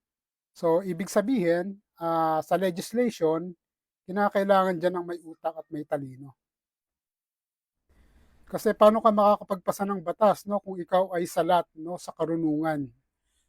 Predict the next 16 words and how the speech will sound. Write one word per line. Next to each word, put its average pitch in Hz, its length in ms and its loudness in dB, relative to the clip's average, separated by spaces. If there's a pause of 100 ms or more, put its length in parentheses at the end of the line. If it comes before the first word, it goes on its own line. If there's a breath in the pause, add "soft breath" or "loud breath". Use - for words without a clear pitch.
(100)
So, 160 720 0
sa 165 640 2
trabahong 180 480 2
yan, 165 400 -6
kinakailangan 160 800 -2
talaga 156 400 -6
ng, 143 240 -14 (800)
ah, 160 160 -4
talino 170 720 -2
at 156 160 -6
husay 165 640 0 (720)
sa - 80 -10
pag-iisip 175 720 -4 (240)
at 160 240 -8
paglikha 160 640 -2 (640)
ng, 160 280 -4